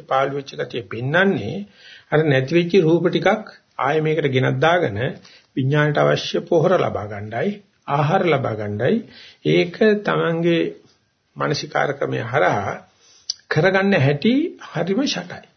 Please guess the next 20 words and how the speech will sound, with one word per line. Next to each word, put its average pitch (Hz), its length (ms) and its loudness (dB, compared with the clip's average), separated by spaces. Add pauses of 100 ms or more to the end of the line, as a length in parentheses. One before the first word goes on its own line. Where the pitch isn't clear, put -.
(120)
හරිම 165 340 0
මායාකාරයි, 113 640 -6 (200)
හරිම 131 300 -2 (840)
වංචනිකයි. 147 720 2 (480)
අන්තිමට 151 500 0 (160)
නැගිටින්නේ 156 720 2 (220)
මේ 156 200 -4
විඥාණයට 143 460 -2
අවශ්‍ය 139 380 -4
බැල 147 220 -2
මෙහෙවරකම් 143 500 -6
කරලා, - 300 -16 (420)
විඥාණයට 127 380 0
අවශ්‍ය 123 380 -4 (240)
දාසකම් 135 600 -2
කරලා, - 360 -4 (340)
විඥාණයට 123 420 0
අවශ්‍ය 123 320 -2
කරන 127 260 -4 (440)
මේ 117 600 -4